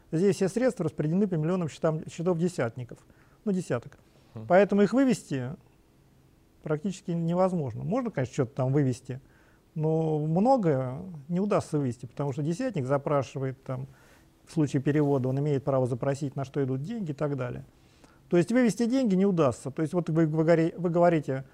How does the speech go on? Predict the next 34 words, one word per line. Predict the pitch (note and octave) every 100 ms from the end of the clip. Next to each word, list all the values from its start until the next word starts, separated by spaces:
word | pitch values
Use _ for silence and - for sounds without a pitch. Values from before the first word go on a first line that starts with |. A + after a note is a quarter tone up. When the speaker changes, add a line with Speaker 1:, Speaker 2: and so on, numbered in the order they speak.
| - _ F3
Speaker 1:
«Можно | F#3 D3+
меня | D#3+ E3
захватить | D3+ F#3 G3 G#3
и | E3
пытать». | F3 - B2 F#3+
Ну |
и | G3+
что | G#3+
от | F3
меня | D#3
требовать? | C#3 E3 D3+ C#3 C#3
Я | E3 G3
причем | F3 G3 E3+
специально | - - A#3 G3+ D3 C#3+
заявлял | D3+ E3+ F3+ G#3 G#3 G3
и | - A3 E3
постоянно | D3+ - F3+ F3
заявляю, | D#3+ E3+ D3+ B2 B2
что | - - C#3+
мое, | D#3 G#3+ A#3
мои | G#3 A#3+
распоряжения | A#3 - D#3+ D3+ D3 B2+ C3 - -
касательно | - D3+ D#3+ D#3 D#3+
денег | D#3 C#3+ B2
не | D3+
должны | F#3+ G#3 A3
выполняться. | C3 C3+ C3+ C3 A#2+ -
Я | D3
не | D#3+
могу | G3 F3+
приказывать | D3 C#3 C3+ B2 B2
никому | C3 D#3+ F#3+
переводить | A3 D3 C#3+ D#3 F3
деньги. | C#3+ C3 A#2+